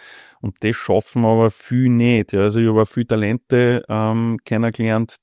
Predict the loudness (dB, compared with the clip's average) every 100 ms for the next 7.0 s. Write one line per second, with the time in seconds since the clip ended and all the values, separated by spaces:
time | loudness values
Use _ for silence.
0 | -6 -2 -2 -2 -6 -4 -6 -6 -4 -6
1 | -4 -6 -6 -8 -20 _ -20 -20 _ _
2 | -4 0 -2 -2 -4 -4 -4 -4 -2 -4
3 | -6 -8 -4 -4 0 2 2 0 -2 -2
4 | -2 0 0 2 2 0 -2 -6 -20 -14
5 | -14 -4 2 2 2 -2 -4 -8 -2 -2
6 | 0 -2 -2 -2 -4 -4 -6 -16 -20